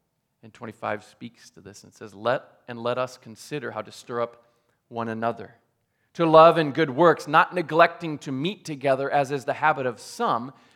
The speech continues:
but encouraging one another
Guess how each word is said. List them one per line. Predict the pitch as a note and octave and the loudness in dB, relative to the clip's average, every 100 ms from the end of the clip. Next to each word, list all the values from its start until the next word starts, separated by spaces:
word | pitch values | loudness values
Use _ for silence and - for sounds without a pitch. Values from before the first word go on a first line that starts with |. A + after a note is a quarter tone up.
| _ | _
but | C#3+ | -4
encouraging | D3 C3+ - F#3 G3 E3 B2+ C#3+ C#3 C#3 _ _ _ A#2 | -2 -2 -2 0 0 0 -4 -6 -6 -10 _ _ _ -6
one | C3 C3+ | -4 -2
another | B2+ C3+ C3+ G#2+ | 0 0 0 -6